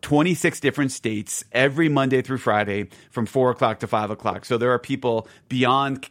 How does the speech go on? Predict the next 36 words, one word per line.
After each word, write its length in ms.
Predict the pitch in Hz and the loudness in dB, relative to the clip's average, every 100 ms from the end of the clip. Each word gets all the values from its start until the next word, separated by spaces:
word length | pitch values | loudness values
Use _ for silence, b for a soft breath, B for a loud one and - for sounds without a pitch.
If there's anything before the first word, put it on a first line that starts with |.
| - | -10
Colorado 720 | - 127 123 113 117 120 113 | 0 2 2 2 2 2 0
where 180 | 113 113 | -2 -4
we're 240 | 110 120 | -4 -4
broadcasting 640 | 98 113 107 110 104 - | -2 -2 -2 -4 -4 -6
from 240 | 101 113 104 | -6 -6 -4
that 120 | 104 | -6
are 60 | 104 | -6
tuning 400 | - 131 120 117 | -4 -2 -2 -2
in 160 | 107 | -4
right 200 | 104 104 | -2 -4
now. 280 | 107 101 98 | -2 -4 -4
So 220 | 95 117 | -4 -4
we'd 100 | 110 | 0
love 140 | 139 143 | 0 0
to 80 | 139 | -2
hear 120 | - | -2
from 160 | - | -2
you 80 | 139 | -2
guys, 400 | 131 131 175 - - B B B | 2 2 2 -6 -16 B B B
uh, 160 | 113 110 | 0 2
wherever 420 | 117 120 120 123 | 0 0 0 0
you 220 | 117 123 | 0 0
are 120 | 120 | 0
listening. 380 | 110 123 - 151 | 0 -2 0 0
We're 120 | 143 | 0
gonna 140 | 156 135 | 0 0
try 220 | - 135 | 2 2
Tammy 480 | - 143 135 139 113 | 2 0 2 2 0
again 300 | 113 123 117 | -2 -2 -2
here, 400 | 110 117 117 117 B B B | -2 0 0 -4 B B B
uh, 240 | - 98 | -2 -2
from 180 | 101 117 | 0 -2
Fort 220 | - 127 | 0 -2
Collins. 560 | 127 135 147 113 110 - | 2 2 2 -2 -4 0
Hi, 100 | 156 | 0
Tammy. 380 | 151 135 160 | 2 0 0